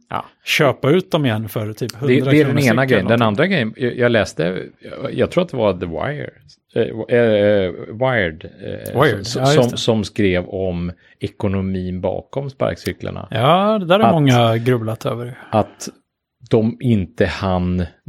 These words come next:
Speaker 1: dra in de pengarna som de kostar innan de faktiskt blev utslitna eller, eh,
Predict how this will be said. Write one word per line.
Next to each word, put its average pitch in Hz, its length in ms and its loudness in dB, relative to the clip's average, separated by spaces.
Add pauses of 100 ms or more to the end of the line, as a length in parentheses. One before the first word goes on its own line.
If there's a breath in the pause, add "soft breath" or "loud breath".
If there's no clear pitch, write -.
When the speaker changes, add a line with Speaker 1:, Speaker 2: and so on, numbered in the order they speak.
Speaker 1:
dra 92 180 2
in 117 280 0
de 90 200 0
pengarna 78 760 -6 (600)
som 90 280 0
de 85 160 2
kostar - 600 -2 (260)
innan 90 440 4
de 82 360 0 (120)
faktiskt - 800 -4
blev 90 320 2
utslitna 92 760 -4
eller, - 640 -8
eh, - 60 -16